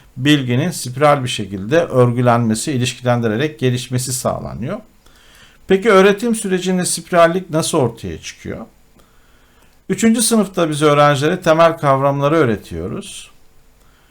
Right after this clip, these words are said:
Dördüncü sınıfa geldiğimizde aynı konu alanı içerisinde yeni bir üniteye işlemeye başladığımızda buradaki bilgileri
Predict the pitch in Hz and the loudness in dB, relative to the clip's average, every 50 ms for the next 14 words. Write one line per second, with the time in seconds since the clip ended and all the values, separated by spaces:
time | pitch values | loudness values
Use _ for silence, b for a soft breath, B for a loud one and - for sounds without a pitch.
0 | b b b b b b b - 127 127 131 156 170 175 220 262 226 - 226 226 | b b b b b b b -8 -2 2 4 6 6 4 4 0 0 0 0 0
1 | 196 - 170 143 135 123 131 123 123 123 120 127 120 117 117 110 104 113 113 - | 0 2 2 2 2 4 6 6 6 6 4 2 -2 -2 -2 -4 -4 -6 -4 0
2 | 151 160 196 220 214 190 - - 156 147 160 160 - 98 120 120 120 110 107 101 | 2 2 4 4 2 -2 -2 -2 0 0 0 0 0 -2 0 0 0 0 0 -2
3 | 98 113 117 - - 107 92 95 - - - 95 90 85 85 101 139 185 202 - | -4 -10 -8 -4 -2 -2 -2 -2 -4 -8 -10 -10 -10 -8 -4 -2 0 0 0 -2
4 | - - b b b b b b b b - 120 131 143 170 214 208 208 175 117 | -8 -14 b b b b b b b b -2 0 2 4 4 2 2 0 -2 0
5 | 131 123 120 117 120 - 123 110 104 92 110 - - - 110 104 104 98 95 95 | 0 -2 -2 -2 -2 -4 -4 -2 -2 -4 -6 -8 -6 -4 -4 -2 -2 -2 -2 0
6 | 110 120 113 - - 107 90 - 82 71 65 90 131 - - - 160 160 - - | 0 0 0 0 -4 -8 -8 -8 -10 -12 -12 -12 -14 -14 -6 -4 -2 -2 0 0
7 | 196 214 240 220 214 175 127 - 127 113 101 101 104 113 110 104 101 107 110 104 | 4 4 4 4 4 0 0 -2 -4 -4 -4 -4 -2 -2 -2 -2 -2 -2 -2 0
8 | 110 113 139 180 202 - - | 0 0 0 0 -2 -2 -6